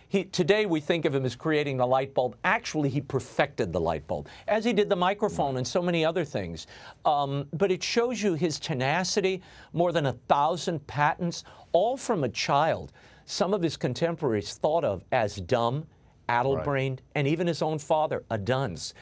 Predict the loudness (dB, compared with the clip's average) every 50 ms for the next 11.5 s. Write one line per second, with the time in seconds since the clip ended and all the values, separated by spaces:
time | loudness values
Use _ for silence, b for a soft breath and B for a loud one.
0 | B B B B B 0 2 4 4 4 0 -2 -4 -6 -6 -2 0 2 2 2
1 | 0 0 0 -2 -2 0 0 0 0 2 2 0 0 0 0 0 0 0 -2 -2
2 | 0 0 0 0 0 0 0 0 0 0 0 0 0 0 -2 -2 -4 -6 -8 -8
3 | -6 -8 -6 -6 -6 -8 B B B B B B 0 0 2 0 0 0 0 2
4 | 2 0 2 2 2 4 4 2 2 2 -2 -2 -2 -4 -6 -4 -2 -2 -2 2
5 | 2 0 0 0 B B B B B B B 2 2 2 4 2 2 2 2 0
6 | 0 0 2 4 2 0 0 0 0 0 2 2 0 0 0 0 2 2 0 0
7 | 2 2 2 2 2 -2 -4 -4 -2 -2 -2 -4 -8 -2 -2 0 0 0 -4 -2
8 | -2 -2 -2 -4 -8 -8 -2 0 0 0 0 -2 -6 -12 -10 -10 -10 -10 -12 B
9 | B B B B B -8 -4 -2 0 0 0 -2 -4 -6 -4 0 0 2 2 2
10 | 0 -2 -4 B B B B B B 0 0 2 2 0 0 0 0 0 0 -6
11 | -4 0 0 0 0 0 -4 -8 -8 -8